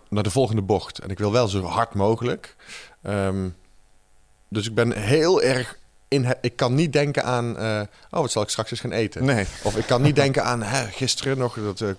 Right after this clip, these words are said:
Speaker 1: klote gesprek aan de telefoon. Nee, ik kan alleen maar op dat moment denken: "Volgende bocht, oh, oh, ik ga te hard." Oh, en dat is heel erg kicken. Dat is waarom mensen karten en bungee jumpen
Speaker 2: Ja.
Speaker 1: en, en weet ik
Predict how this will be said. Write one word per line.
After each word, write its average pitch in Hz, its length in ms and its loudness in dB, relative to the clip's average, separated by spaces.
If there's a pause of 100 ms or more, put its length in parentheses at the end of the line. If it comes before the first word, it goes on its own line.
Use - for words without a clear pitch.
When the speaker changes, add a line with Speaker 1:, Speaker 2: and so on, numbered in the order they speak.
(120)
Speaker 1:
klote 123 280 2
gesprek 117 240 -4
aan 117 60 -6
de 107 60 -6
telefoon. 117 440 -2
Nee, 135 100 -2
ik 117 100 -2
kan 131 160 0
alleen 151 300 6
maar 151 160 4
op 135 100 0
dat 139 80 2
moment 135 200 0
denken: - 240 -12
"Volgende 139 300 2
bocht, 151 280 2
oh, 160 220 6
oh, 170 160 4
ik 185 80 2
ga 185 80 -2
te 151 80 0
hard." 160 220 2
Oh, 156 220 2 (500)
en 117 100 2
dat 135 120 4
is - 80 -2
heel 147 400 6
erg 101 220 0
kicken. 110 280 0
Dat 120 120 4
is 110 60 -4
waarom 104 460 2
mensen 101 440 0
karten 95 500 2
en 92 200 -4
bungee 98 280 2
jumpen 101 380 0
Speaker 2:
Ja. 101 220 4
Speaker 1:
en, 95 120 -2
en 92 220 -2
weet 87 80 0
ik 98 60 -2